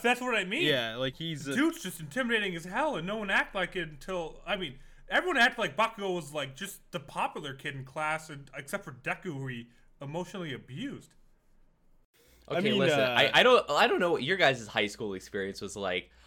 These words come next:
Speaker 3: but all the really mean, loud kids were the popular ones.
Speaker 2: I was, I was on the football team, so I can't say anything.
Speaker 1: Yeah, I guess I wasn't either.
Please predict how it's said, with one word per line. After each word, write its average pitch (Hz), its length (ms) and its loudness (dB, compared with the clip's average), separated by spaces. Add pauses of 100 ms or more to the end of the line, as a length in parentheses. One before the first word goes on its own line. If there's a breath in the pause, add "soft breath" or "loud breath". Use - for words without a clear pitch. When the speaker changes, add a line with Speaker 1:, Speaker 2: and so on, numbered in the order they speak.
(120 soft breath)
Speaker 3:
but 127 100 -2
all 214 140 4
the 170 140 2
really 156 320 -2
mean, 135 400 -4
loud 120 420 2
kids 143 300 -2
were 147 180 -2
the 127 100 -4
popular 131 480 0
ones. 92 580 -8 (1700)
Speaker 2:
I 127 140 -2
was, 127 160 -4
I 113 100 -6
was 117 120 -6
on 113 120 -6
the 98 40 -14
football 98 360 -12
team, 104 180 -18
so 107 140 -18
I 110 40 -18
can't 113 220 -20
say - 80 -20
anything. 143 340 -20 (480)
Speaker 1:
Yeah, 131 160 -6
I 127 100 -4
guess 131 200 -10
I 131 100 -4
wasn't 127 320 -10
either. 131 220 -10